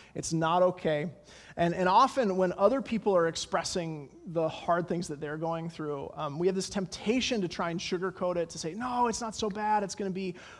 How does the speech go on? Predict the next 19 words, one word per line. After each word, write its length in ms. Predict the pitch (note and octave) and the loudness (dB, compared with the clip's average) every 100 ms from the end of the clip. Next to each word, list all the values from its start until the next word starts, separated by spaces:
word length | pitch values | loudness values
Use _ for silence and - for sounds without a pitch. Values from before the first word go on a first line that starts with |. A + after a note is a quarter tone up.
| - | 2
okay," 380 | F#3+ G3 G3 F#3+ | 2 4 6 6
when 180 | F#3 F3+ | 6 2
at 120 | F3 | -2
times 380 | - F#3 G3 F3 | -2 2 2 2
maybe 200 | F3 F3 | 0 0
we 140 | E3+ | -2
just 120 | E3 | -2
need 100 | F3+ | -4
to 60 | E3 | -2
look 200 | D#3+ E3+ | -2 2
at 120 | D#3+ | 0
it 40 | |
and 120 | D3+ D#3+ | 0 -4
say, 400 | - D3 C#3 C#3 - - - - | -2 -2 -2 -8 -16 -20 -20 -6
"You're 200 | D#3 F#3 | 0 0
right, 440 | B2+ C3 A#2 F#2 - _ _ | 0 -2 -4 -8 -14 _ _
that, 380 | D3+ C3+ A2+ - _ _ _ _ _ _ _ _ _ _ _ _ _ | -12 -8 -8 -10 _ _ _ _ _ _ _ _ _ _ _ _ _
that 200 | - - | -14 -10
sucks." 480 | F#3+ A3+ - - | -10 -10 -16 -20